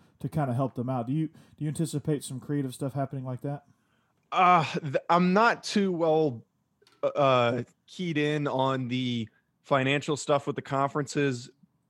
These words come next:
Speaker 2: but you, you bring up a really good point with the fact that a lot of these teams are already losing those F B S matchups. Even the best teams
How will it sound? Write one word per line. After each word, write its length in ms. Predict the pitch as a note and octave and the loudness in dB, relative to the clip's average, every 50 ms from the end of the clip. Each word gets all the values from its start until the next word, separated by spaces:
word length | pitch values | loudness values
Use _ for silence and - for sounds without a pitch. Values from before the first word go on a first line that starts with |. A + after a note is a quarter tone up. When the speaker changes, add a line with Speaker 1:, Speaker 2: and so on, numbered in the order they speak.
| _ _ | _ _
Speaker 2:
but 220 | - F#3 E3+ D#3 C3+ | 4 4 4 4 2
you, 160 | C3 E3+ F#3 - | -2 -4 -2 -2
you 120 | E3+ E3 | -2 0
bring 240 | C3+ G3+ A3+ A#3 A3 | 2 4 4 4 2
up 100 | F3+ F3 | 0 0
a 60 | E3 | 0
really 280 | D#3 D#3+ D#3+ D3 C#3 B2 | 0 2 0 0 0 -2
good 220 | C3 B2 - - | -4 -6 -8 -10
point 500 | - - D#3 C#3 C3+ - - _ - - _ _ _ _ _ _ - | -12 -10 -8 -8 -8 -8 -12 _ -20 -20 _ _ _ _ _ _ -10
with 400 | C3+ C#3 D#3 D3+ C#3+ A#2 - _ C3 | -4 -2 0 0 0 -2 -6 _ -12
the 100 | C#3 C#3 | -12 -8
fact 380 | - - E3+ F3 F3 E3+ _ - | -4 -2 -2 -2 -2 -4 _ -4
that 180 | D#3 C#3+ C3+ - | -4 -4 -2 -4
a 100 | C3+ C3 | -2 0
lot 260 | C3+ C#3+ D#3 F3+ F#3+ | 2 2 2 2 0
of 60 | F#3 | -2
these 180 | F3+ D#3+ - - | -6 -8 -10 -10
teams 260 | - E3+ D#3+ C#3+ A#2+ | -8 -8 -8 -6 -4
are 280 | C#3 C3 C3 C#3 D3 - | -2 -2 0 0 -2 0
already 760 | - C#3+ C#3+ D#3 E3+ F3 D#3 C3+ B2+ C#3 D3 D#3 E3+ E3 C#3+ | 4 6 6 6 6 6 2 4 4 6 6 6 6 4 4
losing 760 | C3 A#2+ A#2+ B2+ C#3 E3 F3+ F3+ D3 C#3 D3 C#3 C3 B2 A#2 - - - _ _ _ _ _ _ | 2 2 2 4 4 4 4 4 4 4 4 4 2 2 0 -4 -6 -14 _ _ _ _ _ _
those 380 | - A#2 C3 C#3+ C#3+ C#3 A#2 - - _ | 0 4 6 6 6 6 4 0 -4 _
F 280 | - D#3+ E3 - - _ | 0 0 0 0 -4 _
B 160 | D#3 D#3 D3+ | 2 4 6
S 240 | D3 C#3 B2 - - | 6 6 4 2 0
matchups. 640 | B2+ B2+ B2+ C#3 D3+ D#3+ C#3 - - C3+ C3 - - | 0 2 2 2 2 0 0 -2 -2 -4 -4 -6 -8
Even 240 | F3 G3+ G#3 B3+ A#3+ | -8 -6 -6 -4 -4
the 100 | G#3+ E3+ | -4 -6
best 600 | B2+ - _ E3+ D#3 F3 G3+ F#3+ - - - - _ _ _ _ _ _ _ _ | -6 -4 _ 2 2 2 0 -2 -6 -14 -18 -20 _ _ _ _ _ _ _ _
teams 480 | - - - F3 E3+ D#3 C#3 B2 - | -12 -6 -4 -2 -2 -2 -4 -6 -8